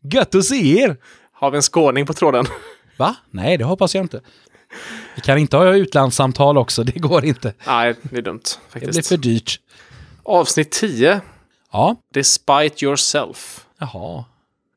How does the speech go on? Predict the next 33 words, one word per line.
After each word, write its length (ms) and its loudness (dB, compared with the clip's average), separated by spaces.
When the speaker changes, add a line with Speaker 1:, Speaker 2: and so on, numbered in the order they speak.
Speaker 1:
Eller 200 2
ja, 260 4
menar 180 2
jag. 140 2
Ja, 120 4
just 260 0
det, 60 0
det 100 2
stämmer. 460 0
<laughs> 1040 -10
Jag 100 -6
var, 120 -14
jag 160 2
var, 160 0
var, 160 -2
tänkte, 380 -2
var, 120 -2
tio 420 2
avsnitt, 480 2
har 100 -2
vi 60 -2
kommit 500 0
så 180 0
långt? 260 2
Men 160 -4
det 100 0
har 320 0
vi 100 -4
faktiskt. 340 0
Speaker 2:
Ja, 120 -2
det 140 -2
har 240 2
vi. 180 0